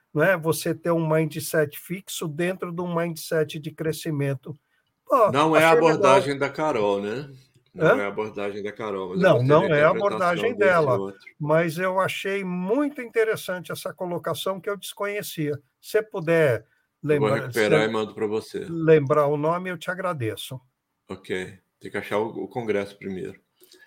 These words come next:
Speaker 2: Então, agora falando de metanoia, metanoia, que é o terceiro, a terceira parte do livro.
Speaker 1: Segunda.
Speaker 2: Terceiro. Segunda, desculpa, isso mesmo. Ainda estamos dentro da segunda parte,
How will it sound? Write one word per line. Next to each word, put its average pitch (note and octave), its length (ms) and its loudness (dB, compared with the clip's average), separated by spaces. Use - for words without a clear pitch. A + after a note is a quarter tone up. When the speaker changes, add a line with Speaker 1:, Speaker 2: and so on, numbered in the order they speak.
Speaker 2:
Então, C#3 280 0
agora D3+ 300 6
falando B2+ 420 2
de G#2+ 120 -6
metanoia, G#2 680 0
metanoia, F#2+ 800 -4
que - 120 -8
é F#2+ 40 0
o F#2+ 80 -4
terceiro, G2+ 800 -4
a - 60 -14
terceira A2+ 380 -6
parte G#2 540 -4
do F#2 120 -12
livro. G2 520 -8
Speaker 1:
Segunda. D#3 680 -2
Speaker 2:
Terceiro. - 560 -12
Segunda, A2+ 560 -4
desculpa, F#2+ 640 -4
isso G2 220 -8
mesmo. F2 360 -6
Ainda G#2+ 220 0
estamos C#3+ 640 0
dentro A#2+ 400 0
da B2 140 -2
segunda A#2+ 400 -6
parte, - 600 -10